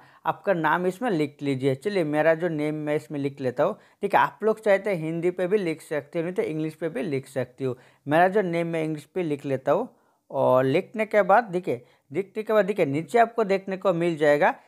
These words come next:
select message after your name। ठीक है, आपका जब भी फ़ोन आएगा ना, कैसे करके आपका फ़ोन आएगा, आप लोग चाहे तो इसे प्रेस करके सेट कर सकते हो।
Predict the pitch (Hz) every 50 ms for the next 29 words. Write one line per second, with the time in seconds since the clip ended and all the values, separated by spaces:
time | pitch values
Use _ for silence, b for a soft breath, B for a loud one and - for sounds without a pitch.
0 | b b - - - 190 185 190 214 240 240 240 240 190 170 165 170 175 175 -
1 | 202 185 - - 160 170 - _ _ - 202 202 202 226 220 190 156 139 139 139
2 | 131 120 123 - - 240 214 170 135 - B B B B B 160 - - - 214
3 | 180 175 208 175 170 214 240 - - - 175 185 214 220 226 208 180 160 170 175
4 | 185 170 143 - B B B B _ - 185 190 196 190 - 233 226 233 226 214
5 | 208 220 226 214 214 - 220 196 - 185 190 196 190 190 180 170 160 185 185 175
6 | 170 - 190 196 185 - - 185 175 185 185 185 254 226 233 - 165 156 156 156
7 | - - 180 160 156 - 240 - - - 202 208 - - _ - 147 131 131 -
8 | 143 135 131 - - 143 127 120